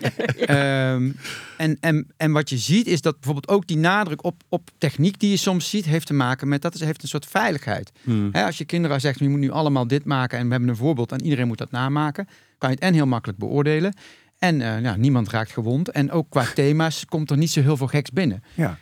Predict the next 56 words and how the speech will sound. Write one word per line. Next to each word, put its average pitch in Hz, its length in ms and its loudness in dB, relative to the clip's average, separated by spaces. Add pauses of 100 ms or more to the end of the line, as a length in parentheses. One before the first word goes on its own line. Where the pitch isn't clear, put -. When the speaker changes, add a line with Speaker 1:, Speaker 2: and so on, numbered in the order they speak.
(160)
Speaker 2:
Hè, 170 180 -2
terwijl 156 260 0
jij, 135 300 2
eh, - 60 -12
we - 120 -8
hebben 117 260 2
een 120 80 0
collega 117 260 2
van 131 100 0
ons, 135 220 -2
eh, 127 120 -6
Nathalie 117 400 0
Roos, 110 260 0
die 160 80 -4
doet 165 140 0
bijvoorbeeld 117 280 -4
onderzoek 117 380 0
naar, 120 200 0
kun 156 240 0
je 135 100 2
in 123 200 -2
kunsteducatie 117 720 -2
het - 100 -12
ook 139 100 -6
over 135 160 -4
activisme 160 600 0
hebben? 92 280 -8 (120)
Speaker 1:
Hmm. 107 180 0
Speaker 2:
Nou, 87 140 0
op - 40 -16
het 92 140 -2
moment 170 280 2
dat 151 120 -6
je 156 60 -6
dat 147 100 -8
gaat 123 180 -2
doen 220 120 2
op 170 100 -2
school, 110 200 -4
wij 143 100 4
denken 127 240 0
dat 107 100 -4
dat 107 180 -8
ook 110 140 -8
kan, 117 240 0
wij 135 100 4
moedigen 127 300 4
dat 113 160 0
ook 107 140 -6
aan, 113 260 -4
vanuit, 117 240 0
Speaker 1:
Hmm. - 80 -4
Speaker 2:
ook 156 100 0
vanuit 120 260 0
dit 117 140 -2
concept. 107 460 -4